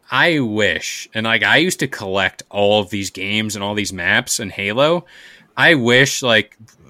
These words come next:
that Halo Infinite can resurrect, like, Forge and bring it back to its great glory where people are making these games,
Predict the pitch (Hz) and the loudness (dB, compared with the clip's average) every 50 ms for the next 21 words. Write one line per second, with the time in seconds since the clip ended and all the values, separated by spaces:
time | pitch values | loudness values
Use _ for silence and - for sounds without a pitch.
0 | - 92 107 113 107 95 - 113 117 120 117 110 98 101 104 - - 117 117 117 | -20 -8 -4 -2 -2 0 0 2 2 2 2 0 0 -2 -4 -2 -2 -2 -2 -2
1 | - 117 101 95 95 98 101 - 113 98 92 92 95 98 - - - 101 92 87 | -4 -6 -6 -2 -2 -2 -2 -2 -2 -2 -2 -2 -2 -2 -4 -6 -10 -8 -8 -10
2 | - - - 104 101 101 101 98 98 98 92 101 95 90 87 101 98 101 92 87 | -10 -8 -4 -2 0 0 0 0 -2 -2 -4 -6 -8 -8 -8 -8 -8 -8 -8 -4
3 | - 92 90 92 98 - - - 110 101 - - - - 107 104 107 104 _ - | -2 0 0 0 0 -2 -6 -10 -10 -10 -10 -10 -8 -6 -4 -4 -4 -6 _ -12
4 | - 98 98 104 110 110 110 110 110 104 95 98 92 - - - 98 - 120 113 | -10 -6 -2 -2 0 0 0 0 -2 -2 -4 -6 -8 -8 -10 -14 -8 -4 -2 -2
5 | 107 104 98 92 98 107 - - 143 139 131 127 139 143 135 - 151 160 165 170 | -2 -2 -4 -6 -6 -6 -6 -6 -6 -4 -4 -2 -4 -4 -4 -4 -4 -2 -2 -2
6 | 175 185 185 - - | -2 -4 -6 -8 -10